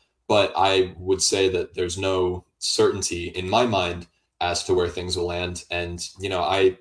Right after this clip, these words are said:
I try to engage with a lot of diverse members of my community, and there are plenty of people who are still, you know, college educated, very, very invested in, and are able to articulate reasons why they're still going to vote for Trump. And,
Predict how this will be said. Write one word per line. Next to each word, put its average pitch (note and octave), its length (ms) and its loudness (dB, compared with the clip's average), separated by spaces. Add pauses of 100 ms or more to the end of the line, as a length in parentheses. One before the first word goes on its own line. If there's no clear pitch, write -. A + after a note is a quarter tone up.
(140)
I G#2 100 4
try G#2+ 280 2
to F#2+ 300 0 (360)
engage G2+ 460 4
with F#2 80 -4
a F#2+ 60 0
lot G2 180 6
of F#2 100 -2
diverse F#2 340 0
members F2+ 360 -4
of - 120 -4
my F2 160 -4
community, F#2 520 -4 (340)
and F#2+ 300 -2
there G#2+ 220 6
are - 80 4
plenty B2 300 2
of G2 260 0 (100)
people G2+ 340 2
who F#2+ 140 2
are F#2 100 4
still, G2 580 2 (100)
you F#2+ 120 -6
know, E2 240 -6 (220)
college A2 420 2
educated, F#2+ 560 2 (320)
very, A#2+ 380 10
very A#2+ 240 4
invested A2 460 0
in, G2+ 280 -4
and A2 300 -2
are G#2+ 300 0
able B2+ 240 10
to A2+ 140 -2
articulate G2 640 2
reasons F2+ 420 -2
why F#2 160 2
they're F#2 140 2
still F#2+ 260 2
going F#2 180 -2
to F#2 60 -12
vote A2 220 -2
for - 80 -10
Trump. - 300 -6 (500)
And, G2 400 0